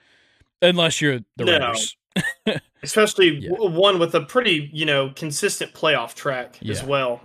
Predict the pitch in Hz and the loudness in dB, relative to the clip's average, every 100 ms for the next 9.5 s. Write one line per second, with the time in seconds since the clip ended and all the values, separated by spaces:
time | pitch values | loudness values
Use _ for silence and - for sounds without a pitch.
0 | 139 139 139 139 135 127 143 131 131 - | -8 -6 -4 -6 -10 -8 -8 -6 -8 -4
1 | 139 131 _ _ _ _ _ - 196 180 | -4 -4 _ _ _ _ _ 0 2 4
2 | 147 131 131 - _ _ _ _ _ _ | 0 -4 -12 -20 _ _ _ _ _ _
3 | - 208 170 190 214 190 175 185 175 175 | 0 4 6 4 4 0 2 2 4 4
4 | 175 170 151 151 202 175 151 151 151 151 | 4 2 2 2 0 0 -4 -2 2 2
5 | 151 147 143 143 143 170 208 180 151 185 | 2 0 0 0 0 4 4 4 4 2
6 | 202 180 160 147 151 139 156 208 202 160 | 2 0 -2 0 0 2 2 2 2 0
7 | 202 226 - 165 131 127 139 226 240 - | 0 0 -2 -6 -6 -2 0 0 -4 -4
8 | 254 254 269 269 339 381 - - - - | -4 -4 -8 -8 -8 -10 -16 -16 -16 -10
9 | 101 113 113 - 123 | -10 -8 -10 -10 -12